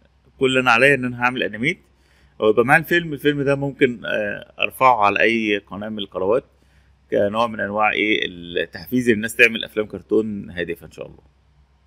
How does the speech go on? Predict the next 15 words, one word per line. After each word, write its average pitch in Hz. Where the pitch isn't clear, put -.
تعال 107
نشوف 107
بقى 107
اللقطة 98
الخمس 104
ثواني 110
أهو. 76
تمام؟ 101
طبعا 123
مع 104
كل 120
مشهد 110
هتقول 107
له 90
أنيميت. 107